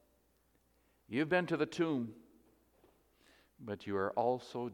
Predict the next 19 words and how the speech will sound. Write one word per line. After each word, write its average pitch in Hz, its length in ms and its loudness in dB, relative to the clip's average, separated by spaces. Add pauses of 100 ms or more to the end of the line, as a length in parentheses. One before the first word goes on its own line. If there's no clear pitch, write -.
joined 117 540 -2
in 101 100 -4
the 95 80 -4
resurrection. 95 720 -4 (1700)
And 90 120 -12
he 147 240 6
who 147 160 2
planted 139 380 0
all 143 240 8
things 139 400 -2
good, 117 380 0 (1800)
good 160 220 8
for 156 180 0
food 156 360 6
in 147 100 4
the 139 60 4
garden, 127 460 6
now 123 200 4
uses, 127 800 -2